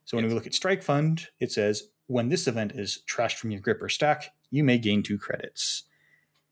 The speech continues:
Speaker 1: And we've ruled that it's going to work the same way that Patchwork has worked in the past, you can p-,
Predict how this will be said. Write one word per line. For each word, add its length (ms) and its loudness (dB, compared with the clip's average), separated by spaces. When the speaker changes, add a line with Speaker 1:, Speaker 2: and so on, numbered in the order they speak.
Speaker 1:
And 160 0
we've 240 0
ruled 300 0
that 480 0
it's 260 0
going 300 2
to 200 0
work 300 -2
the 80 -2
same 320 2
way 300 2
that 480 -2
Patchwork 320 0
has 120 -6
worked 200 0
in 80 -6
the 60 -4
past, 500 -2
you 240 0
can 540 0
p-, 180 -2